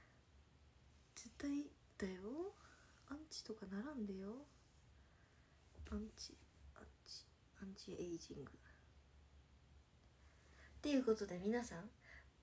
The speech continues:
私のフォロワーさんはあと何人で千人ですか？あと五人で千人なんですよ、確か。なんでよかったら皆さん、フォローよろしくお願いします。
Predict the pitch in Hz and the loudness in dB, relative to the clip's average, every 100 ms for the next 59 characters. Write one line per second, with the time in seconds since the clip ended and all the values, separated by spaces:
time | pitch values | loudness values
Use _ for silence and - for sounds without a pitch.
0 | - - - - - - 214 277 285 277 | -20 -20 -20 -20 -20 0 2 6 6 6
1 | 269 262 - - 247 285 285 285 277 269 | 4 2 2 8 10 10 4 2 0 0
2 | 226 202 190 214 349 349 220 208 214 196 | 0 0 2 4 6 6 6 4 4 4
3 | 185 170 - - - - - - - - | 2 -2 -6 -6 -8 -8 -10 -14 -16 -18
4 | - - - - - - - - - - | -18 -16 -16 -16 -18 -20 -20 -20 -20 -20
5 | - - - - - - - - - 196 | -20 -20 -20 -20 -20 -20 -8 -4 0 2
6 | 202 214 294 427 494 453 240 226 202 190 | 6 6 10 8 8 4 4 6 6 4
7 | 180 165 196 - - - - 196 - - | -2 -4 -4 -4 -6 -8 -6 -4 -4 -6
8 | - - - - - - 233 247 - - | -8 -12 -16 -16 -12 -6 -4 0 -2 -2
9 | 349 403 392 440 427 415 440 403 - - | -4 -2 0 4 2 2 -4 -6 -4 2
10 | 403 403 427 453 427 403 - 453 415 415 | 6 6 6 6 4 4 2 4 6 6
11 | 605 415 - 403 - 330 - - | 4 4 2 0 0 -2 -4 -10